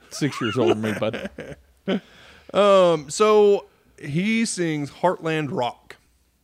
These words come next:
Speaker 1: Okay. They
Speaker 2: In
Speaker 1: were playing.
Speaker 2: Americana.
Speaker 1: They were
Speaker 2: If you'd have said an Americana version, I would have not
Speaker 1: Okay.
Speaker 2: argued with you, and
Speaker 1: Now
Speaker 2: I
Speaker 1: that,
Speaker 2: would have
Speaker 1: and that's
Speaker 2: never
Speaker 1: v-,
Speaker 2: looked that up.
Speaker 1: that's probably what I should have gone with, was Americana. I will grant you that.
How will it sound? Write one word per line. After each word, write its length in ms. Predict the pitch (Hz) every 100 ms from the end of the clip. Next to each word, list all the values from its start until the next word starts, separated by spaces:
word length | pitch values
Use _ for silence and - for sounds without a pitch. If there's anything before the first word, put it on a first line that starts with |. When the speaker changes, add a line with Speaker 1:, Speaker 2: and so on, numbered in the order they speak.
| _ _ _ _ _ -
Speaker 1:
Okay. 320 | 185 170 208 - _ _ _ _ _ - - _ _ _ _ - _ _ _ _ _ _ _ _
They 100 | 165
Speaker 2:
In 80 | 233
Speaker 1:
were 260 | 220 156 147
playing. 260 | 254 247 180
Speaker 2:
Americana. 120 | - -
Speaker 1:
They 120 | 196
were 80 | 190
Speaker 2:
If 140 | 175
you'd 160 | 233 269
have 100 | 240
said 160 | 233
an 80 | 185
Americana 760 | 147 143 190 156 - 190 208 226
version, 460 | 233 254 262 294 285
I 80 | -
would 160 | 135
have 100 | 120
not 380 | 120 147 175 -
Speaker 1:
Okay. 260 | 208 180 190
Speaker 2:
argued 200 | 185 196
with 160 | 202
you, 160 | 196 233
and 100 | -
Speaker 1:
Now 80 | 240
Speaker 2:
I 40 |
Speaker 1:
that, 60 | 233
Speaker 2:
would 60 | 131
have 100 | 120
Speaker 1:
and 100 | 131
that's 160 | 160 180
Speaker 2:
never 120 | 202
Speaker 1:
v-, 20 | 196
Speaker 2:
looked 200 | 214 220
that 200 | 220 220
up. 60 | 196
Speaker 1:
that's 140 | 190
probably 360 | - 233 226 214
what 180 | 190 180
I 80 | 165
should 220 | - 143
have 80 | 135
gone 240 | 131 117
with, 160 | 131 -
was 140 | 131 135
Americana. 720 | 127 123 113 120 107 139 160 - - _ _ _ _ _ _ _ _ _ _ _ _ _ -
I 60 |
will 180 | 160 156
grant 360 | 139 135 120 -
you 100 | 117
that. 300 | 107 110